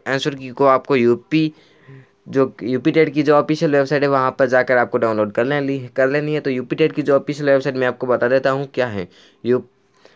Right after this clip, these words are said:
तो यूपी टेट की जो ऑफिशियल वेबसाइट है, वो ये आपको मैं बता देता हूँ क-, तो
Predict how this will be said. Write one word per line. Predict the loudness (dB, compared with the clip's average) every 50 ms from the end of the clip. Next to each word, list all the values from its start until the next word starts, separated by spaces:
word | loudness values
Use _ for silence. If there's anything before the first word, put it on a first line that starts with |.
| _ _
तो | -2 0
यूपी | 2 2 2 0 2
टेट | 2 2 2
की | 2 2
जो | 4 4
ऑफिशियल | 4 4 2 0 -2 -6 -4 -2 0 2 4
वेबसाइट | 4 2 2 2 0 2 2 2
है, | 2
वो | 2 2 2 2
ये | 0 0 -4 -10 -12 -14 -12 -8
आपको | -8 -8 -6 -6 -4
मैं | 0 0 2
बता | 2 2 2 2
देता | 0 0 0 0 0
हूँ | 0 0 -2 -2 -4 -6 -4
क-, | -4 -4 -4 -6 _ -20 _ _ _ _ _ -20 -20 -20 _ _ _
तो | -2 0 0